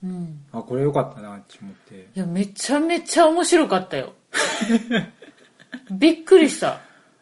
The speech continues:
Speaker 2: 面白かったやろ？
Speaker 1: もう、あの、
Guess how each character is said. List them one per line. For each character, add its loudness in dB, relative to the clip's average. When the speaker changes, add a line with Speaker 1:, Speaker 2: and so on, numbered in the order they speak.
Speaker 2:
面 -16
白 -6
か -4
っ -12
た -12
や -8
ろ？ -10
Speaker 1:
も -4
う、 -10
あ -4
の、 -6